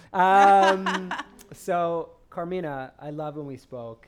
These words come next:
Speaker 1: You have a story that I think is so important that many need to hear, and I think it's good to come right after Laura's amazing story. So, tell us, tell us what's going on.
Speaker 2: Yeah, so I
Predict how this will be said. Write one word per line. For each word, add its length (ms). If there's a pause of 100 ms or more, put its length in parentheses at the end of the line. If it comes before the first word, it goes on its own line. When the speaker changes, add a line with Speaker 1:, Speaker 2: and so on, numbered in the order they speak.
Speaker 1:
You 160
have 140
a 80
story 460
that 160
I 100
think 280
is 440
so 300
important 440
that 200
many 280
need 180
to 60
hear, 320
and 80
I 80
think 220
it's 180
good 220
to 60
come 220
right 220
after 280
Laura's 280
amazing 360
story. 320
So, 260 (240)
tell 180
us, 280 (580)
tell 160
us 160
what's 160
going 200
on. 120 (680)
Speaker 2:
Yeah, 460 (120)
so 520
I 640